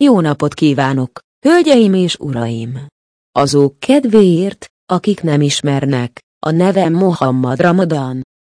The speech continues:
Szeretnék mindenkit üdvözölni abból a ritka alkalomból, hogy Lee Carroll és felesége január-tober bemutatót tart nekünk.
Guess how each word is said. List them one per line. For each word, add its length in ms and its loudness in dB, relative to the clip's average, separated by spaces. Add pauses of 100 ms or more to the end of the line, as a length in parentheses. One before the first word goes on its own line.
(140)
Szeretnék 760 0
mindenkit 720 0
üdvözölni 640 0
abból 440 -2
a 60 0
ritka 360 -2
alkalomból, 1080 0 (260)
hogy 200 4
Lee 360 0
Carroll 360 0
és 240 -2
felesége 720 -2
január-tober 920 -2
bemutatót 840 0
tart 320 -6
nekünk. 760 -8